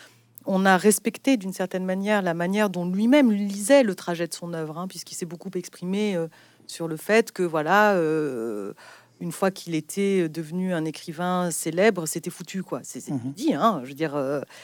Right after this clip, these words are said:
Speaker 1: à la suite de ça, euh, s-, s'enchaînent des, des, des, des épisodes de... Il avait déjà pas une vie facile avant, mais il a pas eu une vie très facile après non plus, hein. C'était pas, euh,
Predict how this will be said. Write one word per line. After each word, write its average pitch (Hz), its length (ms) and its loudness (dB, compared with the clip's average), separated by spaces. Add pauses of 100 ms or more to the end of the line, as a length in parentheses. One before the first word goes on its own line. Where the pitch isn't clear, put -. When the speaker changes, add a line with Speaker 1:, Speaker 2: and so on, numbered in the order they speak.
(160)
Speaker 1:
à - 100 -2
la 156 120 -2
suite 190 240 -4
de 160 100 -2
ça, 240 500 6
euh, 113 680 -4
s-, 135 240 -10
s'enchaînent 208 480 -2
des, 160 180 -4
des, 110 180 -10
des, 110 160 -10
des 143 220 -10
épisodes 151 420 -4
de... 147 320 -8
Il 160 140 -2
avait 170 140 2
déjà 208 200 6
pas 208 120 4
une 190 80 4
vie 175 120 -4
facile 165 380 -2
avant, 180 260 6
mais 208 140 2
il 143 60 -2
a 143 60 -4
pas 180 120 2
eu 220 60 2
une 185 160 0
vie 190 160 -8
très 180 100 -8
facile 175 320 -2
après 202 240 4
non 240 220 6
plus, 190 360 -6
hein. 151 200 -6
C'était - 280 -12
pas, 214 340 4
euh, - 80 -4